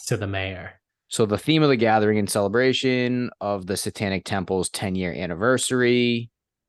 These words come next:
Speaker 2: is German for Witches' Night, which is an ancient pagan holiday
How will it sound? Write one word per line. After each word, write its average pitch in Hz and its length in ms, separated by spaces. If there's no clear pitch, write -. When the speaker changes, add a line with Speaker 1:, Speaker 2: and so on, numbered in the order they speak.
Speaker 2:
is 92 320
German 98 500
for 90 300
Witches' 113 380
Night, 101 360
which 92 160
is 98 100
an 101 140
ancient 113 420
pagan 117 320
holiday 98 580